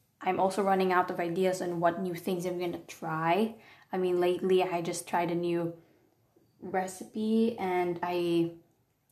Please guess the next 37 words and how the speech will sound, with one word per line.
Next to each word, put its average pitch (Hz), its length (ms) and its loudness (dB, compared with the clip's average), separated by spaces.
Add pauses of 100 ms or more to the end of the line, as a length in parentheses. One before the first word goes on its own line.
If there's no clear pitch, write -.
(120)
also 185 680 2
created 185 640 0 (240)
a 170 600 2 (720)
apple 185 400 2
swan 240 760 4
yesterday. 233 840 0 (140)
Do 196 80 -2
you 202 60 -2
guys 254 200 4
know 240 80 6
what 233 120 4
an 226 140 -2
apple 202 280 0
swan 220 360 4
is? 214 480 0 (960)
You 190 120 -6
guys 220 200 2
can, 233 100 2
like, 220 180 2
look 202 200 2
it 208 40 4
up 196 140 8
on 190 140 0
Google. 185 520 2 (360)
It's 220 200 -8
just 196 340 -4 (200)
apple 190 640 2
where 190 120 0
you 175 460 0
cut 196 240 0
into 190 220 -4
slices 185 500 0
and 196 160 -4
it 170 80 -2
will 175 100 0
look 175 220 -2
like 175 260 -2